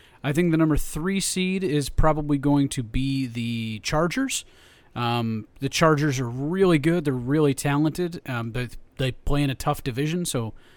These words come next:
you know, steel sharpens steel, but it doesn't, <laughs> you know, give you W's. Um, I think your fourth seed is probably gonna be the Indianapolis Colts. And then I think your fifth seed is probably going to be the,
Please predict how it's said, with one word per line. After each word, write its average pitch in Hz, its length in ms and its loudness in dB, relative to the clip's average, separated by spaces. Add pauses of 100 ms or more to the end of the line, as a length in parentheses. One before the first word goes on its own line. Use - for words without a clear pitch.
(180)
you 120 80 -4
know, 113 180 -2
steel 160 280 2
sharpens 147 380 2
steel, 160 260 2
but 135 140 0
it 117 80 -4
doesn't, 127 360 -2 (120)
<laughs> - 80 -12
you 180 140 -2
know, 127 280 6
give 147 160 0
you 127 60 0
W's. 143 440 -2 (520)
Um, 120 480 -4 (260)
I 139 120 -2
think 143 200 0
your 135 80 0
fourth 151 360 2
seed 156 280 2
is 139 80 2
probably 139 240 2
gonna 139 120 4
be 135 180 2
the 123 340 0
Indianapolis 135 600 2
Colts. - 420 -2 (840)
And 139 240 2
then 139 120 2
I 127 140 0
think 143 280 0
your 131 160 0
fifth - 320 0
seed 160 320 0
is 143 140 0
probably 139 460 4
going 135 260 4
to 131 60 -2
be 120 580 0
the, 113 640 -4